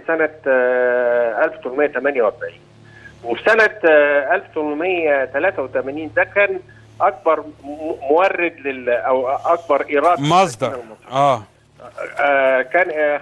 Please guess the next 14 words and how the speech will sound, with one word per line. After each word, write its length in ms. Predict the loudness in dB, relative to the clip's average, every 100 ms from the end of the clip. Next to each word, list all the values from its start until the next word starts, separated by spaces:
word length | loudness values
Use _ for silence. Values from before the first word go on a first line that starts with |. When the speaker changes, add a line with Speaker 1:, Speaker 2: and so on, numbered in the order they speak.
| -4
Speaker 1:
خمسة 260 | -6 -4 -6
مليون، 300 | -6 -6 -6 -8 -4
آه، 200 | 0 0
مليون 240 | -4 -6 -6 -4
جنيه، 160 | 0
وكانت 400 | 0 0 -2 -4 -4
ميزانيه 320 | 0 0 0
مصر، 320 | 0 0 -2 -20 -20 -20 -6 2
آه، 160 | 4
تمانية 380 | 4 2 2 0
مليون 320 | -2 -2 -4 -6
جنيه، 240 | -12 -10
فكان 340 | -8 0 0 0
بيمثل 600 | 0 0 0 -2 -4